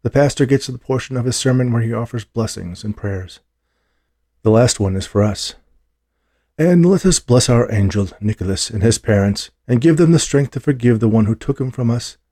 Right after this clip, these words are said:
now that his soul is in God's hands for judgment."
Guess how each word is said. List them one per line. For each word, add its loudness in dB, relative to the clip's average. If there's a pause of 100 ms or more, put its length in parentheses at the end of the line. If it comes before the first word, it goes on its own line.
now 4
that 2
his 0
soul 4
is 2
in 0
God's -2
hands -8
for -12
judgment." -10